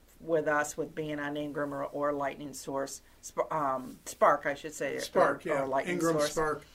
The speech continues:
Speaker 1: uh,
Speaker 2: Mm-hmm.
Speaker 1: is that they're, again, the biggest distributor in the world.
Speaker 2: And they've
Speaker 1: And
Speaker 2: got your book in their
Speaker 1: Uh-huh.
Speaker 2: catalog.
Speaker 1: Yep. And,
Speaker 2: That is
Speaker 1: and
Speaker 2: one thing,
Speaker 1: any
Speaker 2: I mean,
Speaker 1: bookstore.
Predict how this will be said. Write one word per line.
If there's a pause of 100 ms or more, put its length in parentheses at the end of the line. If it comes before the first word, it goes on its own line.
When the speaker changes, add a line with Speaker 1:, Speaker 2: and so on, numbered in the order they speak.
(420)
Speaker 1:
uh,
Speaker 2:
Mm-hmm.
Speaker 1:
is
that
they're,
again,
the
biggest
distributor
in
the
world. (440)
Speaker 2:
And
they've
Speaker 1:
And
Speaker 2:
got
your
book (360)
in
their
Speaker 1:
Uh-huh.
Speaker 2:
catalog. (180)
Speaker 1:
Yep. (180)
And, (100)
Speaker 2:
That
is
Speaker 1:
and
Speaker 2:
one
thing,
Speaker 1:
any
Speaker 2:
I
mean,
Speaker 1:
bookstore.